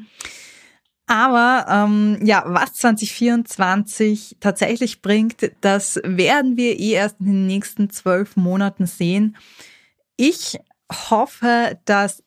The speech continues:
ich dich in den nächsten Monaten begleiten darf, dass ich dich beim, äh, Blogaufbau, beim strategischen Bloggen begleiten darf,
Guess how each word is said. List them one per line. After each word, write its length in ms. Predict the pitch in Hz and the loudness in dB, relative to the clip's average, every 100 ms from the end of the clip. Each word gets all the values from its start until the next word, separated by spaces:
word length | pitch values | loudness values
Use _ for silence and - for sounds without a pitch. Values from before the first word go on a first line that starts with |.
| - | -4
ich 400 | 220 277 - - | -2 -2 -8 -4
dich 360 | 220 226 - | -2 -2 -2
in 120 | 208 | 0
den 140 | 202 202 | 2 0
nächsten 340 | 196 - - | -2 -6 -4
Monaten 400 | 190 185 190 185 | -2 -4 -4 -4
begleiten 480 | 180 175 156 214 233 | -4 -2 -2 -2 -2
darf, 360 | 208 214 233 _ _ - _ _ - | 0 0 -4 _ _ -20 _ _ 0
dass 260 | 190 185 | 0 0
ich 160 | 202 - | -6 -4
dich 320 | 202 180 - | -4 -6 -6
beim, 580 | - 180 175 175 175 170 | -2 0 0 0 0 -2
äh, 320 | 160 156 151 139 - - | -6 -6 -6 -8 -16 -10
Blogaufbau, 1200 | - 185 277 - 175 202 220 - - 196 190 196 202 | -2 0 0 -2 0 0 -2 -6 -2 0 0 -2 -4
beim 200 | 185 180 | -4 -6
strategischen 840 | - 180 - 208 254 254 - 220 | -6 -10 -4 -4 -2 -4 -2 -2
Bloggen 400 | 214 190 196 202 | -2 -4 -2 -2
begleiten 560 | 196 185 180 180 180 185 | -4 -2 -2 -2 -4 -4
darf, 340 | 175 170 170 | -2 -2 -4